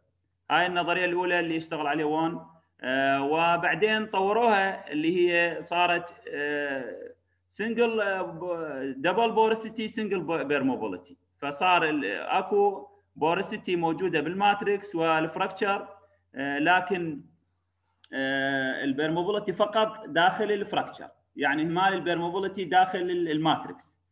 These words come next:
آه، النظريه الحديثه اللي احنا اشتغلنا عليها مع حط طلابي اللي هي دول بيرموبيليتي، دول، آه، بورسيتي. آه، فيفترض وجود مسامات في الفراكتشر ومسامات ال-، الماتريكس،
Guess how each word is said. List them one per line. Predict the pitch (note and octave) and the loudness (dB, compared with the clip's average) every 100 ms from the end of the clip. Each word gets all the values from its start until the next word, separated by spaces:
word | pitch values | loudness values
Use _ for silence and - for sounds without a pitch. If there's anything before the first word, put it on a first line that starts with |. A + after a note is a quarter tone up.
| _ _ _ _ _ | _ _ _ _ _
آه، | A#2+ C3+ C#3+ D3+ G#2+ | -6 -2 0 0 0
النظريه | E3 F#3 G3 A3+ B3 | -2 0 2 2 2
الحديثه | G#3+ F#3 F#3 G#3+ - D#3 | 2 0 0 -4 -2 0
اللي | D#3 D#3 - D3+ E3 | 0 -4 -4 -2 -2
احنا | F#3 E3+ E3 D3 | -2 -2 -2 -4
اشتغلنا | - D3+ E3+ D#3 | -6 -4 -2 0
عليها | C#3 E3+ D#3+ D#3 | 0 0 0 0
مع | D3+ C3 B2+ C3 - | -2 -2 -2 -4 -6
حط | D3+ | -6
طلابي | C#3 C#3+ D#3 D#3+ E3+ - - _ - | -2 2 2 2 -2 -4 -18 _ -8
اللي | C3+ E3 | -2 0
هي | D#3+ | 0
دول | D3 F#3+ F#3 | 0 0 0
بيرموبيليتي، | F3+ F3+ F#3 F3+ F#3 F#3 F#3+ | -2 -2 -2 -2 -4 -4 -6
دول، | D#3 E3+ F3 F3 - | -2 0 2 0 -4
آه، | C3+ C3+ | -8 -6
بورسيتي. | C3 C#3 B2 - - - _ _ _ _ _ - | -2 -2 -2 -4 -16 -20 _ _ _ _ _ -10
آه، | B2 C3+ | -4 -4
فيفترض | C#3 D#3+ E3 E3 B2+ E3+ A3+ - F3 D#3 | 0 2 2 2 0 0 0 2 2 2
وجود | D#3+ D#3+ F#3+ | -2 -2 -2
مسامات | D3+ D3 D#3+ D#3 D#3 B2 | -2 0 2 4 4 2
في | - | 0
الفراكتشر | D3 E3+ - F#3 - G#3+ A3+ - | -6 -6 -6 -4 -2 -2 -2 -6
ومسامات | A#2 B2 C3+ C3+ C3 D3 D3 D#3 D#3+ D#3 | -6 -2 -2 0 -2 0 2 2 0 0
ال-، | C3 B2 | -4 -2
الماتريكس، | A#2 B2 E3 F3+ G3 A3 - | -2 2 2 2 -2 -4 -8